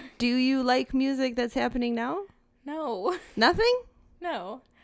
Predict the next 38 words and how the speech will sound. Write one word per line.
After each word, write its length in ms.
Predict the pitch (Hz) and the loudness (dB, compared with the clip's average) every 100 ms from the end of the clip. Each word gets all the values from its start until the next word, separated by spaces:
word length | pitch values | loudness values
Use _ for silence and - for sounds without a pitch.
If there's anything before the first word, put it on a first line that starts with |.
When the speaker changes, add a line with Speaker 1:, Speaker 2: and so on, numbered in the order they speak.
| _ | _
Speaker 2:
I 120 | - 226 | -2 0
also, 200 | 254 277 | 0 -4
like, 160 | 247 | -4
don't 240 | 202 190 147 | -4 -6 -6
listen 300 | 165 - 160 | -8 -10 -16
to 120 | - | -14
the 120 | 104 | -14
radio, 420 | 98 92 87 80 | -12 -12 -12 -14
though, 240 | 98 92 190 | -12 -10 -10
so 180 | - | -6
I 120 | 170 170 | -4 0
don't 80 | |
Speaker 1:
I 40 | 254 | 2
mean, 200 | 302 302 | 4 2
we 60 | |
Speaker 2:
know 80 | 294 | 4
Speaker 1:
both 180 | 302 311 | 4 4
Speaker 2:
a 20 | |
Speaker 1:
like 120 | 294 | 2
Speaker 2:
lot 40 | 254 | 2
of 40 | |
Speaker 1:
Lana 200 | 220 214 | 2 2
Speaker 2:
it. 60 | 208 | 2
Speaker 1:
Del 220 | 208 180 | 2 2
Rey. 480 | 180 180 175 175 262 294 _ _ | 4 4 2 0 -4 -10 _ _
Speaker 2:
True, 360 | - 202 170 165 | -12 -6 -6 -4
Speaker 1:
It's 180 | 277 - | -4 0
more 140 | 285 | 2
Speaker 2:
yeah. 80 | 226 | 4
Speaker 1:
modern. 560 | 165 151 165 180 226 247 _ _ | 2 2 0 0 -2 -6 _ _
Speaker 2:
Yeah. 300 | - - 202 208 | -12 -12 -12 -12
Speaker 1:
You 100 | 214 | -6
can't 160 | 247 247 | -2 0
think 160 | 233 | -2
of 60 | 214 | -2
anything 320 | 240 262 269 | -2 -2 -4
else? 200 | 277 320 _ _ _ _ _ _ _ | -4 -6 _ _ _ _ _ _ _
Speaker 2:
Um, 1000 | 214 202 196 196 196 190 196 190 190 196 | -8 -6 -4 -4 -4 -6 -8 -8 -10 -12